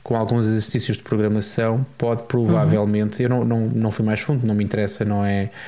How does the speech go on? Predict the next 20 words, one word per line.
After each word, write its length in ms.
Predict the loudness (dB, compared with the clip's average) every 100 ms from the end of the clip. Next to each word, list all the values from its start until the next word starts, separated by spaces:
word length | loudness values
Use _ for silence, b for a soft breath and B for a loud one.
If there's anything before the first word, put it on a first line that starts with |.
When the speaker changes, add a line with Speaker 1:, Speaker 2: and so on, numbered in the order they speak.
| B B -4
Speaker 1:
não 100 | -2
é 20 |
uma 100 | -2
coisa 240 | 0 0 0
que 100 | -2
eu 40 |
tenha, 360 | -2 0 0 -2
que, 220 | -4 -6
que 140 | -2
eu 60 | -4
contemplo 480 | -2 -2 -2 -2 -2
nesta 260 | -2 -2 -4
altura 280 | -2 -2
como 180 | -2 -2
necessidade, 500 | -2 -2 0 0 0 -4 B B B B -4
mas 680 | 0 2 2 2 2 0 -2
Speaker 2:
Uhum. 60 | -2
Speaker 1:
poderá 300 | 0 2 0
ser 240 | 0 -2
também, 640 | 0 0 2 2 2 0